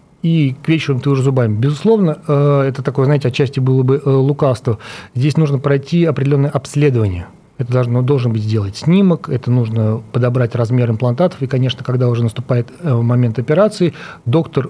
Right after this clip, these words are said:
э, заходит с пациентом в, на эту процедуру, имея тот, э, протез, который будет сразу же установлен.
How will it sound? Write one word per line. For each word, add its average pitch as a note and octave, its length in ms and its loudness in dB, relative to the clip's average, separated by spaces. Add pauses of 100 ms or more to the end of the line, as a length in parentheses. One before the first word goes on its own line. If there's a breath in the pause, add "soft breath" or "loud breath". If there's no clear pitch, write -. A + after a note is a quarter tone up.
(120)
э, B2+ 440 2
заходит B2+ 460 -2
с - 60 -12
пациентом A#2 720 0
в, A2+ 100 0
на A#2+ 240 2
эту A2+ 140 -4
процедуру, D3+ 580 0
имея E3 600 4 (280 loud breath)
тот, C#3+ 400 0
э, C3 200 0
протез, C#3 340 0
который B2+ 280 0
будет C#3+ 220 0
сразу C3 360 2
же B2+ 100 0
установлен. G#2 600 -2